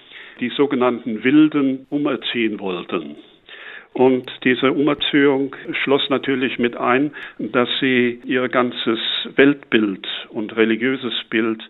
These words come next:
auszuradieren versuchten, um das christliche Weltbild einzupflanzen. Und von daher wurde natürlich ein psychischer Druck auf diese Indios ausgeübt,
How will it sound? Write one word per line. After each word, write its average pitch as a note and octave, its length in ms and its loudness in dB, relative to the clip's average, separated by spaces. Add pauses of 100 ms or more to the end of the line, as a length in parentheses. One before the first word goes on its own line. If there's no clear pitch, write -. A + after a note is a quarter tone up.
(100)
auszuradieren B2 1400 -2
versuchten, D3+ 840 -4 (380)
um B2 160 -2
das A#2 180 0
christliche A#2+ 540 -2
Weltbild A2 480 0
einzupflanzen. G2+ 1080 -4 (680)
Und A#2+ 420 2 (100)
von B2 180 2
daher C#3 560 2
wurde C#3 260 -2
natürlich C3+ 560 -2 (240)
ein B2+ 280 -2 (140)
psychischer B2 840 2 (120)
Druck D3+ 320 -2
auf G#2 180 -6 (140)
diese G#2+ 400 -2
Indios A#2+ 640 -2
ausgeübt, C#3+ 840 2